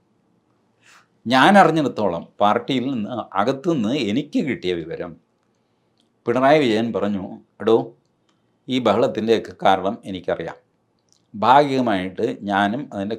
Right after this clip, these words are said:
കാരണക്കാരനാണെന്നും എനിക്കറിയാം. നിങ്ങളൊരു കാര്യം ചെയ്യ്, അടുത്തത് പഞ്ചായത്ത് തിരഞ്ഞെടുപ്പല്ലേ വരുന്നത്, പിന്നെ നിയമസഭാ തിരഞ്ഞെടുപ്പ്. ഇതിന് മുമ്പ് അല്പസ്വല്പം നമുക്ക് അയച്ചു വിടാം. ഇപ്പോഴേ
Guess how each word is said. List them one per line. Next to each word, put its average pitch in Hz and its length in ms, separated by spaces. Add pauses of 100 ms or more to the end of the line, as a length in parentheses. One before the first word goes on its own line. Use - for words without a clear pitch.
കാരണക്കാരനാണെന്നും 92 1000
എനിക്കറിയാം. - 680 (880)
നിങ്ങളൊരു 120 400
കാര്യം 98 240
ചെയ്യ്, 85 160 (140)
അടുത്തത് 131 380
പഞ്ചായത്ത് 110 480
തിരഞ്ഞെടുപ്പല്ലേ 95 500
വരുന്നത്, 85 320 (360)
പിന്നെ 113 380 (280)
നിയമസഭാ 101 440
തിരഞ്ഞെടുപ്പ്. 80 500 (1120)
ഇതിന് 139 300
മുമ്പ് 139 640 (760)
അല്പസ്വല്പം 202 640
നമുക്ക് 139 320
അയച്ചു 120 440
വിടാം. 98 300 (1500)
ഇപ്പോഴേ 160 460